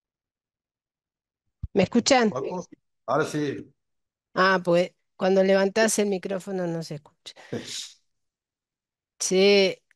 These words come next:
Speaker 1: me... Nada, Daniel, me... Precioso, precioso, eh, hermoso el, el tema y, mm,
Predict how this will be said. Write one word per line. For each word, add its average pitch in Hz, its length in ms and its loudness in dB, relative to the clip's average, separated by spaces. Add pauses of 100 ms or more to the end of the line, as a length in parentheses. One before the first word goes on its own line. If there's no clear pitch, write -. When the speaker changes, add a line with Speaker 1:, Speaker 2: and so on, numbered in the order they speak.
Speaker 1:
me... 196 760 4 (480)
Nada, 254 460 4
Daniel, 233 440 2
me... 233 540 0
Precioso, 220 840 -4 (260)
precioso, 196 1400 0 (500)
eh, 185 380 -2
hermoso 196 880 0
el, 170 720 -6 (100)
el 170 260 -6
tema 240 840 6 (340)
y, 190 680 -2
mm, 175 480 -4